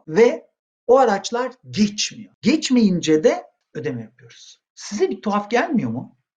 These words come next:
Mesela hesabı bu kadar şaşan bir ş-, siz patron olsanız, bir, e, C E O'nuz olsa ne yaparsınız onu? Herhalde işten çıkarırsınız. Köprü ve otoyollardan on dört milyar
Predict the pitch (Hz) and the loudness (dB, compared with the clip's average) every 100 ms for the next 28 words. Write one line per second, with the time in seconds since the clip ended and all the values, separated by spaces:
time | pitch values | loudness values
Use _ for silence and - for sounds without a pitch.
0 | _ - - 214 220 - 277 - 285 277 | _ -20 -6 -4 -2 -2 -2 0 0 2
1 | 208 359 339 208 190 - - 208 196 226 | 0 2 2 0 0 -2 0 0 2 4
2 | 226 131 - 156 220 220 - - - 208 | 2 0 -8 0 2 2 0 -2 -6 -6
3 | 202 196 180 - 208 165 - 151 135 147 | -4 -2 -2 2 2 2 -2 -6 -6 -2
4 | 190 170 - _ _ 156 156 156 156 156 | -2 -2 -10 _ _ -2 0 2 2 2
5 | 160 147 - - 220 226 165 127 147 147 | 2 -2 -4 2 6 6 4 4 4 4
6 | - 208 302 - 165 135 147 131 135 151 | 0 2 2 2 0 -2 -8 -8 -6 -4
7 | 240 - - 247 - 254 - 247 233 - | -4 -6 -2 0 0 -2 -2 -2 -4 -4
8 | 190 226 - 139 127 - _ - 214 214 | -6 -6 -10 -14 -14 -16 _ 2 4 4
9 | 262 277 175 190 233 214 175 156 123 117 | 0 4 4 4 6 6 6 2 0 -2
10 | 127 139 180 _ - 208 233 214 175 156 | -2 -4 -6 _ 2 4 4 6 6 6
11 | 160 147 139 127 131 143 - | 2 -10 -8 -6 -6 -8 -14